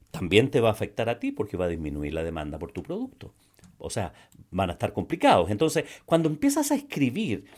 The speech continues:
estas acciones para afrontar las amenazas, te va quedando más claro si realmente son amenazas que, te pu-, ti-, que tienen impacto en ti o no, o si puedes hacer algo o no, digamos.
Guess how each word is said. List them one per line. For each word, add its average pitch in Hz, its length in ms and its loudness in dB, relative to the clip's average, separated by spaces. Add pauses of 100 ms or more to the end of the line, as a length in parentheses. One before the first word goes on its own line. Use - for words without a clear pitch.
(180)
estas 156 500 0 (380)
acciones 117 560 4
para 98 240 4
afrontar - 720 -2
las 120 160 2
amenazas, 185 560 -2 (240)
te 151 100 0
va 185 140 0
quedando 208 400 -4
más 226 160 -8
claro 202 540 -4 (500)
si 123 300 0
realmente 113 480 4
son 139 160 0
amenazas 123 460 -2
que, 113 100 -6
te - 260 -8
pu-, - 160 -8
ti-, 117 280 -2
que 110 100 -8
tienen 120 180 -4
impacto 127 360 -2
en 104 160 -4
ti 170 120 -2
o 165 60 0
no, 160 140 -2 (180)
o 175 100 6
si 185 120 0
puedes 214 260 8
hacer 196 240 2
algo 311 260 2
o 254 40 4
no, 339 180 2
digamos. 82 360 -8